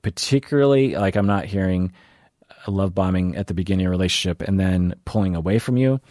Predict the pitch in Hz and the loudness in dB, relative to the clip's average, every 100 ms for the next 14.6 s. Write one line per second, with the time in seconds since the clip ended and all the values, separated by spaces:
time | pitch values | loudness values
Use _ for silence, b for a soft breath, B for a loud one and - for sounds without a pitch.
0 | B B B - 123 135 151 170 151 135 | B B B 0 2 4 6 4 4 2
1 | 123 113 107 - 110 104 98 - - 98 | 4 4 2 2 2 4 2 -2 -6 -4
2 | 95 92 90 90 - 98 98 - 85 80 | 0 0 -2 -4 -4 -2 0 -2 -6 -8
3 | 90 98 92 87 - b b b b - | -10 -8 -6 -6 -8 b b b b -2
4 | 95 90 87 - - _ _ - 50 - | 0 0 -2 -6 -20 _ _ -16 -14 -12
5 | - - 107 92 90 87 92 - - 90 | -10 -8 -4 -2 0 -2 -4 -8 -12 -6
6 | 87 87 - - 98 90 - - _ _ | -4 -6 -8 -6 -4 -4 -8 -14 _ _
7 | - 98 - 95 90 90 87 104 107 113 | -8 -6 -4 -2 -2 -2 -4 0 2 4
8 | 110 104 - 101 - 101 95 92 - b | 2 2 0 -4 -2 0 0 -4 -8 b
9 | b b b - 92 98 85 95 90 - | b b b -4 -4 -4 -4 -4 -4 -6
10 | - 90 90 80 95 92 90 90 90 - | -6 -6 -6 -4 -2 -2 -2 -2 -4 -6
11 | 82 87 82 85 - 92 - 95 87 - | -10 -8 -8 -10 -8 -10 -8 -8 -6 -8
12 | 78 78 - 95 87 90 95 85 - _ | -10 -10 -8 -6 -6 -8 -6 -6 -8 _
13 | b b b b - 143 156 123 120 113 | b b b b -4 0 2 4 2 0
14 | - - - 98 98 | -4 -8 -4 -2 -2